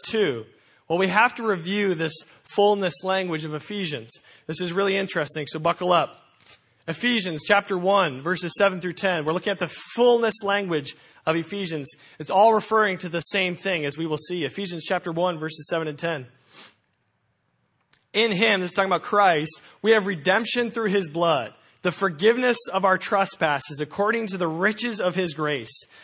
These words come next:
which He lavished upon us in all wisdom and insight, making known to us the mystery of His will, according to the purpose which He set forth in Christ, as a plan for the fullness of time, to unite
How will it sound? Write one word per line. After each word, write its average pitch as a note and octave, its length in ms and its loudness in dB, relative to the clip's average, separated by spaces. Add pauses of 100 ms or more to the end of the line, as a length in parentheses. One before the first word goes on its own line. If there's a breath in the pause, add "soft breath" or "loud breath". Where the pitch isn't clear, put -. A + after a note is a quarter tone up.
(140 loud breath)
which F#3+ 160 -2
He G#3+ 80 -2
lavished G3 640 2
upon F#3+ 480 0 (480 soft breath)
us D#3 400 4
in D#3 100 -2
all F3+ 180 6
wisdom F3 340 0
and E3 100 -8
insight, D#3 500 -4 (300 soft breath)
making A3 420 -2
known G#3 220 2
to G#3 180 0
us D#3 300 4
the D#3 100 -4
mystery A3 640 -2
of G3 200 4
His F3+ 200 0
will, C3+ 400 -2 (240 soft breath)
according G#3+ 440 0
to A3+ 100 -4
the F#3+ 100 -4
purpose E3 500 -2
which F#3 300 -2
He G#3+ 140 -2
set G3+ 300 0
forth F#3+ 280 -2
in F3 120 -8
Christ, D#3 500 -2 (400 soft breath)
as E3+ 220 2
a E3 80 4
plan E3 760 2 (240 soft breath)
for F#3+ 220 0
the D#3+ 120 2
fullness F#3+ 640 2 (180)
of D3+ 160 -4
time, D#3 560 0 (320 soft breath)
to G#3 140 -6
unite F#3 400 2